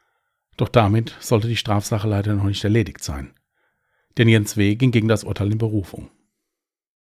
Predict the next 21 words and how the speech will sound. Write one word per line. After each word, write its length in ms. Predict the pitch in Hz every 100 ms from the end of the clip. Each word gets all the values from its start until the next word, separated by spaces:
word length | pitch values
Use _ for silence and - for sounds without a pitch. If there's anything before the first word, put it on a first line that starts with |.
| _ _ _ _ _
Ein 160 | - 117
Dreivierteljahr 520 | 123 156 170 160 147
nach 140 | 143
der 120 | 143 147
Verurteilung 580 | 160 147 107 104 110
erschüttert 400 | 120 - 139 170
ein 120 | 147 127
Beschluss 380 | - 147 147
des 140 | - -
B 140 | 127
G 140 | 127 107
H 100 | 127
Leipzig 520 | 120 120 - 113 -
den 160 | 123 117
Glauben 380 | 101 104 127
der 140 | 127 110
Dittrichs 560 | 104 - 120 117 -
an 160 | - 110
den 120 | 110
deutschen 320 | 98 90 117
Rechtsstaat. 680 | 104 90 - - 67 69 -